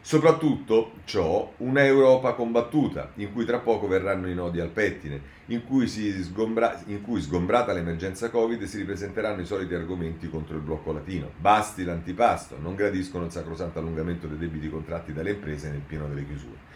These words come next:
Draghi ha una via stretta, ieri è sembrato più in linea con le parole di Spada che con quelle di Landini. Così, eh, sul giornale Porro. Eh,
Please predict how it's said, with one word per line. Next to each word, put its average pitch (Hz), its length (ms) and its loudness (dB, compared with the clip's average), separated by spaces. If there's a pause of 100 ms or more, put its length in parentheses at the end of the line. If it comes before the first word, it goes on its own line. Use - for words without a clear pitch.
(380)
Draghi 117 540 10
ha 104 100 6
una 104 140 4
via 104 120 2
stretta, 73 580 -4
ieri 117 200 0
è 104 60 2
sembrato 98 540 0
più 110 200 -6
in 104 80 -4
linea 101 280 -2
con 80 120 -6
le 80 80 -4
parole 92 300 -2
di 120 100 -4
Spada 71 480 -8
che 73 140 -10
con 92 200 -10
quelle 65 360 -10
di 82 100 -8
Landini. 69 520 -8
Così, 92 380 -4 (300)
eh, 90 220 4
sul 98 400 2
giornale 95 480 2
Porro. 92 680 6 (340)
Eh, 101 640 4